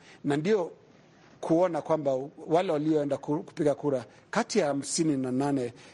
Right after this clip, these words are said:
eh, eh, eh, asilimia hamsini na nane, a-, asilimia kumi na nne walipigia E F F, so-, sorry, M K, eh, Umkhonto we Sizwe ambayo ni chama mpya kabisa. Hiki ni chama kilitengenezwa,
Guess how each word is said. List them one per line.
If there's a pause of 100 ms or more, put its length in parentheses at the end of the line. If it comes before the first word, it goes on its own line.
(120)
eh, (720)
eh, (260)
eh,
asilimia
hamsini
na
nane, (600)
a-,
asilimia
kumi
na
nne (600)
walipigia
E
F
F, (180)
so-,
sorry,
M
K, (140)
eh,
Umkhonto
we
Sizwe
ambayo
ni
chama (1000)
mpya
kabisa. (280)
Hiki
ni
chama
kilitengenezwa,